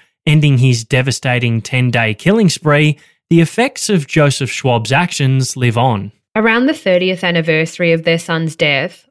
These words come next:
Speaker 2: Otto and Maureen Walkermeyer said, "Grief from homicide is a never-ending story. It's like a scar that never heals. Some people think that after a few months,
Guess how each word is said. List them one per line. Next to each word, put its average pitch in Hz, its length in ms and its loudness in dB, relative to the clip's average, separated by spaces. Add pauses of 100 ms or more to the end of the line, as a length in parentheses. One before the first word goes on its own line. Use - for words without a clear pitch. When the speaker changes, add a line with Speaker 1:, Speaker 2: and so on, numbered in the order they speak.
Speaker 2:
Otto 214 360 0
and 220 100 0
Maureen 165 480 0
Walkermeyer 151 640 -2
said, 156 480 -4 (600)
"Grief 214 220 0
from 254 220 0
homicide 170 680 -2
is 180 120 -6
a 185 60 -2
never-ending 165 680 0
story. 147 720 -4 (360)
It's 196 160 -10
like 202 180 0
a 226 60 2
scar 160 440 -2
that 175 140 -2
never 170 200 0
heals. 147 720 -4 (500)
Some 220 280 0
people 233 340 2
think 180 380 -4
that 185 120 0
after 170 320 -2
a 180 40 0
few 175 280 -4
months, 151 580 -4